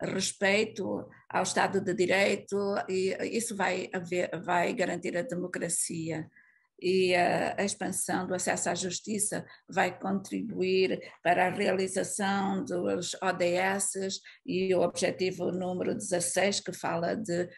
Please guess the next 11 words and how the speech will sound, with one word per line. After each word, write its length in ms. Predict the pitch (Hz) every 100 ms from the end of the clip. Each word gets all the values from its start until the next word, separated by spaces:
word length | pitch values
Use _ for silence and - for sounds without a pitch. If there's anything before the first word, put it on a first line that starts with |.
| -
paz 480 | - 185 196 202 - -
e 260 | 190 190 -
segurança. 560 | - 196 175 170 170 190
Como 320 | 226 214 196
fazemos 560 | - 170 165 165 160
isso? 480 | 185 - - - 180 - - _ _ _ _ _ _ _ -
Ao, 720 | - 170 170 165 170 170 - - - - -
ahm, 600 | 175 175 180 180 175 180
proporcionarmos 960 | 220 214 220 202 202 190 196 214 202 180
o 60 | 175
acesso 520 | 170 180 175 -